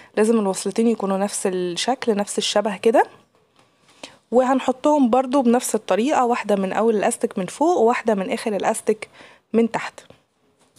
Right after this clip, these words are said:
اللي هي نفس طريقة الكمامة اللي برباط.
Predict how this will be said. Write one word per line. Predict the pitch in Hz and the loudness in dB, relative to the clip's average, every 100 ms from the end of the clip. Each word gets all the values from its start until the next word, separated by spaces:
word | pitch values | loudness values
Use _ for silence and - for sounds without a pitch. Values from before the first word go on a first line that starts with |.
| _ _ _ _ _ _ _ _ _ _ - - | _ _ _ _ _ _ _ _ _ _ -8 0
اللي | 220 | 4
هي | 247 269 | 4 4
نفس | 247 - | 2 0
طريقة | - 214 240 240 | -2 0 0 0
الكمامة | 196 190 185 180 180 202 208 233 233 - - - _ 214 | 2 2 4 4 2 0 0 0 -2 -6 -12 -14 _ 0
اللي | 220 | 0
برباط. | 202 196 165 147 - | 0 -2 -2 -4 -8